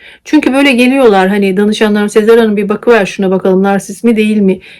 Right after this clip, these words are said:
diye eşlerini getiriyorlar, partnerlerini getiriyorlar.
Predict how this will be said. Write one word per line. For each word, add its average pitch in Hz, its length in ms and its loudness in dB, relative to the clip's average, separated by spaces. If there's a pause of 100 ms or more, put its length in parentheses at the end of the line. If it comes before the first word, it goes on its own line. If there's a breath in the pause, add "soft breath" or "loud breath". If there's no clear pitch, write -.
(160 loud breath)
diye 202 220 2
eşlerini 208 460 -2
getiriyorlar, 208 600 0
partnerlerini 196 680 -2
getiriyorlar. 214 640 0